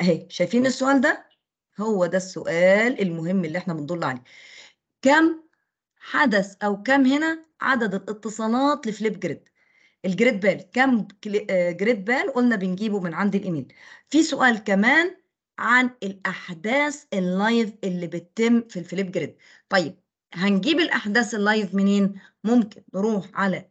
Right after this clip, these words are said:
الجريد بال بتاعنا هنا ونروح على الديسكفري. شايفين الديسكفري دي؟ أفتح الديسكفري،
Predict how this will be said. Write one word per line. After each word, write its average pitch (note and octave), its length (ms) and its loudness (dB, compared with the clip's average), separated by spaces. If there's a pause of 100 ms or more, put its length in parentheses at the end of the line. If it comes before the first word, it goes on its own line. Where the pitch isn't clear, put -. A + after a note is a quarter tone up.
(120)
الجريد F3+ 460 -4
بال F#3+ 140 2
بتاعنا A#3+ 580 0 (280)
هنا C4 320 0 (360)
ونروح F#3+ 600 0
على G#3 320 2 (160)
الديسكفري. F#3 800 -2 (480)
شايفين G3+ 380 -4
الديسكفري A3+ 580 0
دي؟ C4 340 -4 (580)
أفتح - 380 -6
الديسكفري، B3+ 720 0